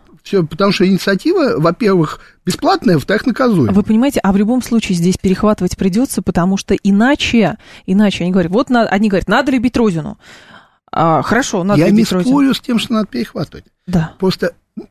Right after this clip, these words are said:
Speaker 1: в силу того, что этим занимаются инст-, властные институты, не потому что они плохие, они
Speaker 2: Мгм.
Speaker 1: это и должны делать,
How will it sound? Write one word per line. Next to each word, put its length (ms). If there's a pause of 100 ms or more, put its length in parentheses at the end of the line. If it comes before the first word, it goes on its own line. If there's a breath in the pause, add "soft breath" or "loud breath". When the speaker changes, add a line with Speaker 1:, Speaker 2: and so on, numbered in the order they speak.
(140)
Speaker 1:
в 80
силу 360
того, 320
что 280
этим 320
занимаются 800 (360 soft breath)
инст-, 220 (100)
властные 560
институты, 520
не 100
потому 180
что 120
они 80
плохие, 380
они 140
Speaker 2:
Мгм. 120
Speaker 1:
это 100
и 60
должны 320
делать, 320